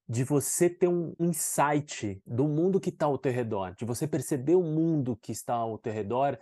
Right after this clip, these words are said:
e você se auto-observar de uma maneira diferente.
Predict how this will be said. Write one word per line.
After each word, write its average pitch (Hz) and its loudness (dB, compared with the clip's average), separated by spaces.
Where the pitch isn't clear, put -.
e 131 0
você 127 0
se 156 0
auto-observar 165 2
de 151 -6
uma 165 -2
maneira 165 -2
diferente. 135 -4